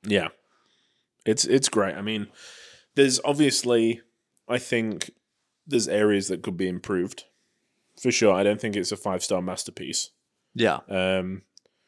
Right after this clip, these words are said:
Speaker 2: But I
Speaker 1: but
Speaker 2: don't think it was necessarily trying to be. It
Speaker 1: No.
Speaker 2: was like, it knew what it was, you know?
Speaker 1: Yeah.
Speaker 2: It, it's, it felt like Sergio Leone knew the genre he was working with
Speaker 1: Mm-hmm.
Speaker 2: and knew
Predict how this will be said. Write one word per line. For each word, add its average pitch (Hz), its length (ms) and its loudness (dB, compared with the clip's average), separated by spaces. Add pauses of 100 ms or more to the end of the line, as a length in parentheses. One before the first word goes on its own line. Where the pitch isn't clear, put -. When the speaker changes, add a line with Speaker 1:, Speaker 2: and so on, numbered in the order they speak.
(640)
Speaker 2:
But 156 140 10
I 180 80 12
Speaker 1:
but - 20 -
Speaker 2:
don't 202 140 6
think 190 160 4
it 175 80 6
was 147 160 2
necessarily 135 720 2
trying 127 380 0
to 101 60 -2
be. 87 180 -2
It 98 60 2
Speaker 1:
No. - 20 0
Speaker 2:
was 107 180 0
like, 110 160 4
it 120 140 2
knew 131 240 2
what 123 140 4
it 92 80 2
was, 95 520 -2 (240)
you 113 200 -2
know? 98 380 -2
Speaker 1:
Yeah. 107 200 6
Speaker 2:
It, - 100 0
it's, 110 300 -2
it 113 180 0
felt 113 200 6
like 107 260 4 (560)
Sergio 113 560 6
Leone 98 580 0
knew 110 520 0 (200)
the 110 140 0
genre 101 460 -2
he 104 160 -2
was 104 240 -4
working 92 400 -2
with 87 340 -6 (100)
Speaker 1:
Mm-hmm. 101 200 -6
Speaker 2:
and 98 240 -2
knew 101 480 -2